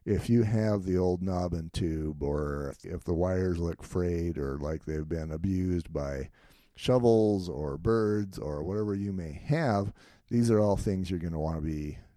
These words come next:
paying attention to, pointing out to the client, and writing up.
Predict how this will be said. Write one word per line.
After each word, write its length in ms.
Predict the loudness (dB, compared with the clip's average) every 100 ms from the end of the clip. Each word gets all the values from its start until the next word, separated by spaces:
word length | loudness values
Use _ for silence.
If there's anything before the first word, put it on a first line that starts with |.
| -6
paying 300 | -4 -4 -8
attention 480 | -6 -6 -6 -8 -6
to, 240 | -4 -4
pointing 400 | -4 -4 -4 -6 -6
out 280 | -4 -4 -4
to 120 | -4
the 120 | -4
client, 500 | -4 -6 -4 -6 -8 -12
and 440 | -10 -6 -6 -8 -8 -4
writing 480 | -2 -2 -6 -12 -6
up. 240 | -4 -4